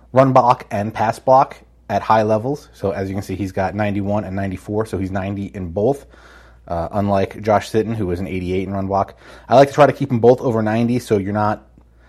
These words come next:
you, so you can have a balanced offense without trying to have to think about switching out linemen and stuff. Uh, number eight,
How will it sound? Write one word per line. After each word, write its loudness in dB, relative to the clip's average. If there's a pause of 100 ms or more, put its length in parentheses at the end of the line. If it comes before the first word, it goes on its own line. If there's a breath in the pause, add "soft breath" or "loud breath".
(340 soft breath)
you, -8 (140)
so -2
you 0
can -2
have 4
a 8
balanced 2
offense 0
without 2
trying 2
to -2
have -2
to -4
think -6
about -2 (340)
switching -6
out -2
linemen -2
and -4
stuff. -2 (1500 soft breath)
Uh, 2
number 4
eight, 2